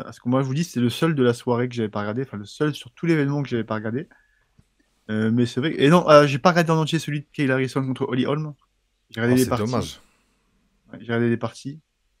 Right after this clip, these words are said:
Speaker 1: Mais impressionné par le physique de, bon, on, on va, on va parler tout ça en détail plus tard, mais impressionné par le physique de Kayla quand même, hein. Waouh, c'est impressionnant.
Speaker 2: Elle a mon âge. Je crois qu'elle fait presque ma taille.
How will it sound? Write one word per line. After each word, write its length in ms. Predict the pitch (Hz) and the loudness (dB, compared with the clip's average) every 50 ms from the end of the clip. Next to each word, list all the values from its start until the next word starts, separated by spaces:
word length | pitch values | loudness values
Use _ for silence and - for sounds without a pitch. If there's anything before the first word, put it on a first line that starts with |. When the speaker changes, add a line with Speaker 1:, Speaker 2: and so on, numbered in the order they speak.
| _ _ _ _ _ _ 120 | _ _ _ _ _ _ _
Speaker 1:
Mais 800 | 110 107 104 104 104 104 104 101 101 101 101 104 104 104 104 104 107 _ _ _ _ _ _ _ _ _ _ _ _ _ _ _ _ _ _ _ _ _ _ _ _ - - - | -14 -12 -10 -8 -8 -6 -6 -8 -10 -12 -14 -16 -18 -20 -20 -20 _ _ _ _ _ _ _ _ _ _ _ _ _ _ _ _ _ _ _ _ _ _ _ _ _ -20 -10 -8
impressionné 360 | 131 123 - 156 - 170 165 175 | -4 -2 -2 0 2 2 2 2
par 140 | 170 156 | 2 0
le 60 | 131 123 | -2 -2
physique 260 | 120 - 131 139 131 | -2 -4 -8 -8 -6
de, 540 | 120 113 107 101 101 98 95 95 98 98 101 | -6 -6 -4 -4 -4 -6 -8 -10 -14 -14 -8
bon, 160 | 110 113 120 123 | -4 0 0 2
on, 260 | 123 123 123 120 123 | 2 0 0 -2 -2
on 40 | 117 | 0
va, 160 | 127 131 131 - | 0 0 0 0
on 20 | |
va 80 | 139 135 | 0 2
parler 160 | 139 151 151 | 4 4 4
tout 120 | 143 - 143 | 2 0 -4
ça 100 | - 151 | -2 0
en 40 | |
détail 180 | 131 127 131 123 | 0 0 0 -2
plus 100 | - 131 | -4 -2
tard, 160 | - 131 120 | -2 0 0
mais 80 | 127 - | 0 -2
impressionné 340 | - - - 139 139 160 156 | -4 -6 -6 -4 -4 -2 -2
par 80 | - | -2
le 80 | 143 139 | -4 -4
physique 200 | - 143 143 135 | -4 -8 -6 -6
de 80 | 131 | -2
Kayla 280 | 113 139 131 117 104 95 | 0 2 2 2 0 -2
quand 120 | - 98 | -6 -10
même, 120 | 95 95 95 | -10 -10 -12
hein. 80 | 107 - - | -16 -12 -8
Waouh, 260 | 113 107 98 95 - | -6 -6 -6 -6 -10
c'est 140 | _ - 104 | _ -20 -20
impressionnant. 400 | - - 110 - 110 101 95 _ _ _ _ _ _ _ _ _ _ _ _ _ _ _ _ _ _ _ _ _ _ _ _ _ _ _ _ _ _ _ _ _ _ _ _ _ _ _ _ _ _ _ _ _ _ _ _ - | -18 -18 -18 -18 -18 -20 -20 _ _ _ _ _ _ _ _ _ _ _ _ _ _ _ _ _ _ _ _ _ _ _ _ _ _ _ _ _ _ _ _ _ _ _ _ _ _ _ _ _ _ _ _ _ _ _ _ -12
Speaker 2:
Elle 100 | 90 82 | -10 -10
a 80 | 82 | -8
mon 180 | 85 92 101 101 | -6 -6 -6 -4
âge. 280 | 92 85 82 78 - - - | -6 -6 -8 -10 -12 -16 -18
Je 120 | - - - | -20 -18 -14
crois 120 | - 92 | -14 -12
qu'elle 160 | - - 87 | -12 -12 -12
fait 80 | - - | -14 -14
presque 300 | - - 92 - - - | -14 -12 -12 -12 -10 -10
ma 160 | 87 80 80 | -10 -12 -10
taille. 320 | - - 92 101 113 113 | -8 -6 -6 -6 -6 -8